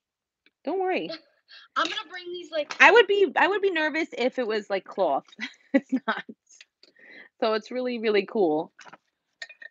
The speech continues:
Speaker 1: Let me know what you think of it in the comments below. And again,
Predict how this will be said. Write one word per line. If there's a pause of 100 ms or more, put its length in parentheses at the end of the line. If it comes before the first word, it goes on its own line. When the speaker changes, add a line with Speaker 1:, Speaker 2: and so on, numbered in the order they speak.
(1080)
Speaker 1:
Let
me
know
what
you
think
of
it
in
the
comments
below.
And
again,